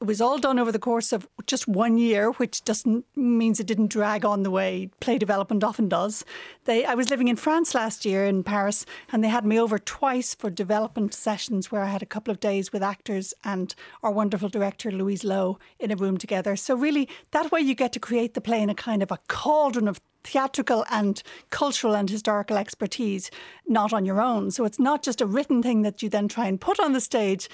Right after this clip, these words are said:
It's theatrical from the beginning. So yeah, now we're in rehearsals and, um,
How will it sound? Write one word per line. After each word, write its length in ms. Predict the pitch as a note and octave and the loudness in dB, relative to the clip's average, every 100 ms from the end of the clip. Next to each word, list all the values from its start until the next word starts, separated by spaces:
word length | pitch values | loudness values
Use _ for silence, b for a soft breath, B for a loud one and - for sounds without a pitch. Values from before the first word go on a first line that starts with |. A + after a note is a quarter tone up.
| B - | B -12
It's 160 | A3+ | -10
theatrical 540 | - A3+ A3 G#3+ A3 G3 | -4 -2 0 -2 -2 -4
from 400 | - - F#3+ F3+ | -4 -2 0 0
the 40 | |
beginning. 420 | F3+ F#3+ D#4+ G#3+ B B B | -2 0 0 0 B B B
So 220 | - C#4+ | -2 0
yeah, 220 | C4+ E4+ | 2 2
now 240 | C#4+ C#4 F4+ | 2 2 2
we're 100 | F4+ | 2
in 80 | C4 | 2
rehearsals 600 | A3 A#3+ A#3 B3+ C4 - - | 2 0 0 0 0 -4 -2
and, 320 | A3+ A3 G#3+ - | 0 0 -2 -2
um, 240 | A3+ G#3+ | -2 -2